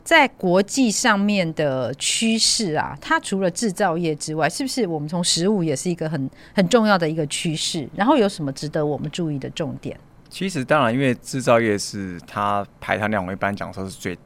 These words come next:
Speaker 2: 大的嘛，就是
Speaker 1: 对，没错。
Speaker 2: 那最大的确是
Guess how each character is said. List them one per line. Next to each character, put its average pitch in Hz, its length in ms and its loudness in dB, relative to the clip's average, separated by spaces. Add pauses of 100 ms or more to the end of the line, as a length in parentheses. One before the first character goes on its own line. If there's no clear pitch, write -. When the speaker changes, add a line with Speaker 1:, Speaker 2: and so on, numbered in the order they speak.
(160)
Speaker 2:
大 87 240 2
的 - 140 -16
嘛， - 180 -16
就 151 120 -6
是 113 240 -6 (100)
Speaker 1:
对， 165 80 -10
没 143 80 -8
错。 151 160 -6
Speaker 2:
那 120 420 2 (520)
最 180 160 2
大 156 160 4
的 117 160 -4
确 151 180 -2
是 127 420 -6